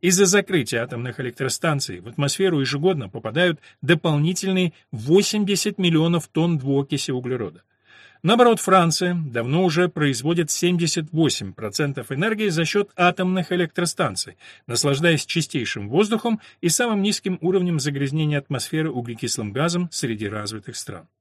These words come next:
Как бы мы этому не противились, но единственной альтернативой догматическому противостоянию ядерной энергии является опора на углеводородное топливо,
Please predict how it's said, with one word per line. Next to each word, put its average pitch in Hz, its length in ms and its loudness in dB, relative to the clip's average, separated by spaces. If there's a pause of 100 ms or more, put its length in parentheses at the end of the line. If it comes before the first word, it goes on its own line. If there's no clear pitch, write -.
(600)
Как 190 160 6
бы 190 140 4
мы 180 340 4 (140)
этому 147 320 0
не 139 240 0
противились, 123 720 -6 (320)
но 156 140 4
единственной 196 640 2
альтернативой 175 880 -2
догматическому 127 760 -4
противостоянию 135 800 -4
ядерной 120 480 -4
энергии 120 440 -4 (200)
является 180 420 4
опора 185 280 4
на 165 160 2
углеводородное 156 840 0
топливо, - 420 -6